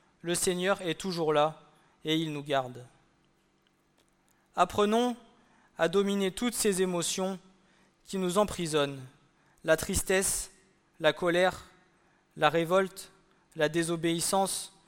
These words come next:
le découragement. Ce sont les poisons de la vie.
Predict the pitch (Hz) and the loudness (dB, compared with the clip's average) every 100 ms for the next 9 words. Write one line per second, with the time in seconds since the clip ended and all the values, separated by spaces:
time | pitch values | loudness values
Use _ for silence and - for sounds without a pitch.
0 | _ _ 165 165 175 175 185 160 147 147 | _ _ -6 0 0 0 2 2 2 -6
1 | 135 - _ _ _ _ _ _ _ _ | -8 -16 _ _ _ _ _ _ _ _
2 | _ _ - 196 180 226 202 - 196 180 | _ _ -4 -2 2 2 2 2 2 2
3 | 202 185 170 151 143 139 | 2 0 2 0 -2 -14